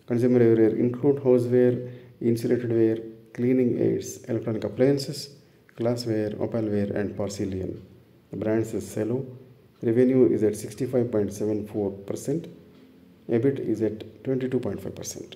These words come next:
In the writing instruments, it has got Unomax as a brand, which has a revenue contribution of fifteen point eight six percent, ebita of, uh, twenty-two point nine nine percent. The molded furniture and allied products include F I twenty-three market segment is two hundred and five billion.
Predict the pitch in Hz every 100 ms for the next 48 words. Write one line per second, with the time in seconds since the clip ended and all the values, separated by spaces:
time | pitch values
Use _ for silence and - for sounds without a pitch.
0 | - 110 110 127 131 123 135 139 170 131
1 | 117 110 101 104 107 117 107 104 107 98
2 | 95 117 127 123 - - - - 117 113
3 | 113 104 107 117 120 120 - 110 117 127
4 | 139 123 - - 123 110 104 117 117 120
5 | - 113 - 113 110 - - - - 120
6 | 127 127 120 113 101 - - - - -
7 | 127 120 120 101 95 92 - - - -
8 | - 123 104 95 92 90 - - - -
9 | _ _ _ _ _ - - 113 120 127
10 | 123 120 120 123 120 117 117 113 117 113
11 | 131 117 - 123 120 - - - - -
12 | 123 113 131 123 123 120 120 110 113 -
13 | - 123 - 147 135 113 - 120 113 107
14 | 107 104 98 117 120 120 120 - -